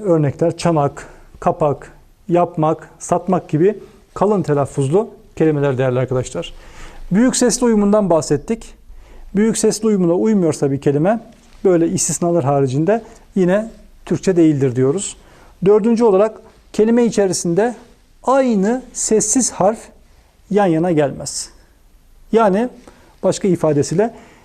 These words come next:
şedde kullanılmaz değerli arkadaşlar Türkçe'de. Birkaç istisnası var. Osmanlıca'da yazarken onları şedde kullanmadan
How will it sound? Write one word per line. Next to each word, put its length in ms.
şedde 460
kullanılmaz 540
değerli 200
arkadaşlar 400
Türkçe'de. 460
Birkaç 420
istisnası 680
var. 260
Osmanlıca'da 480
yazarken 360
onları 300
şedde 320
kullanmadan 600